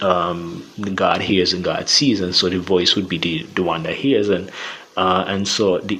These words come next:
only way, in a sense, to really escape that game would be to not play it.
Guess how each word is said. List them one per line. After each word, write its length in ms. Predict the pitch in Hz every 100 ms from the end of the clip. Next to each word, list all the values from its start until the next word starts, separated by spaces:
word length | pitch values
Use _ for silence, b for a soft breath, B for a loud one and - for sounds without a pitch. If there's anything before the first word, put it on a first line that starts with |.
| -
only 320 | 120 135 135
way, 200 | 123 117
in 100 | 113
a 100 | 120
sense, 280 | 135 107 95
to 140 | - 101
really 320 | 104 104 92 - - - - _ _ _ _ _ - - _ _ _ _
escape 500 | 120 - - 117 -
that 260 | 104 90 107
game 240 | 104 98
would 160 | 101 95
be 80 | 98
to 140 | 95
not 260 | 95 - -
play 180 | 127
it. 240 | 85 -